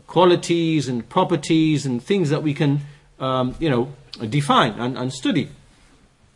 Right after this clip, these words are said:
Now, the issue here is that everything in the creation of Allah,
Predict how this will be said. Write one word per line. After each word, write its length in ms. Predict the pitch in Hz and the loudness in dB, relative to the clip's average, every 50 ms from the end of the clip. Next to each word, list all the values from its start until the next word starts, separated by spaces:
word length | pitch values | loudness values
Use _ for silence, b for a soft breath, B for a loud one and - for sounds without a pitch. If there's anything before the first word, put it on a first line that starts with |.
| - - | -12 -4
Now, 220 | 139 160 165 165 165 | 2 4 6 6 4
the 160 | 165 - - | 4 2 -2
issue 240 | 269 - - 262 180 | 0 0 2 4 4
here 320 | 175 190 185 180 - 143 143 | 6 6 6 6 4 2 2
is 420 | 160 147 127 131 147 139 - - - b b b b b b b b b b b b _ - | 2 2 2 2 0 -2 -6 -10 -14 b b b b b b b b b b b b _ -6
that 480 | 120 117 165 185 180 165 - - - - - - - _ _ _ _ _ _ _ _ _ _ _ _ _ _ _ _ _ _ _ _ _ _ _ _ _ _ _ - | -2 2 2 4 2 2 0 -4 -10 -10 -10 -12 -16 _ _ _ _ _ _ _ _ _ _ _ _ _ _ _ _ _ _ _ _ _ _ _ _ _ _ _ 4
everything 800 | 208 262 285 262 269 277 233 - 226 202 190 190 190 190 185 190 - - - | 6 6 8 8 8 6 6 6 6 4 6 4 2 0 -2 -6 -12 -10 -2
in 140 | - 170 175 | 0 2 2
the 80 | 165 | 2
creation 520 | 151 - 160 156 170 202 226 220 - 208 180 | 2 2 2 6 6 8 8 6 4 2 0
of 120 | 156 139 | 2 2
Allah, 640 | 147 139 139 147 151 151 143 131 127 127 - - | 2 2 4 4 6 6 6 6 4 2 -4 -14